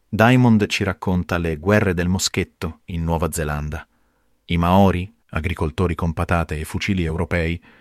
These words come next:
si massacrano tra il milleottocentoventi e il milleottocentotrenta, mostrando come una tecnologia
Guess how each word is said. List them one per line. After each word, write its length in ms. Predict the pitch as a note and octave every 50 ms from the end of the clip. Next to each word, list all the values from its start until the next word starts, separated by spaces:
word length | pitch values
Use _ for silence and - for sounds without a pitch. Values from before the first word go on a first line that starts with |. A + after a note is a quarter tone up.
| _ _ _
si 180 | - - - G#2
massacrano 640 | F2+ F2 - - - G#2+ F#2 - - - E2+ E2+ E2
tra 180 | - - F2 E2
il 120 | D#2+ D#2
milleottocentoventi 1200 | E2 F2+ F2+ E2+ E2+ F2 F2+ F2+ - G2 - - F2+ E2 - F#2+ F2+ F#2 G#2 G#2+ G#2+ - A2+ A2 - - - - _ _
e 160 | - F#2 E2+
il 140 | E2 D#2 E2
milleottocentotrenta, 1300 | E2+ F2 E2+ E2 E2 D#2+ D#2+ - F2+ E2+ - F#2 F2 - - E2+ - E2 D2+ D2 C#2+ - D#2+ D#2 - _ _ _ _ _ _ _ _ -
mostrando 520 | G2 F#2 - - - F#2+ F#2+ F#2+ F#2 F#2
come 200 | - G#2+ G2 F2+
una 160 | E2+ E2+ E2+
tecnologia 760 | - - G2 - G2 F#2 F2+ F2+ F2+ F2+ F#2 F2+ F2+ F#2 G2+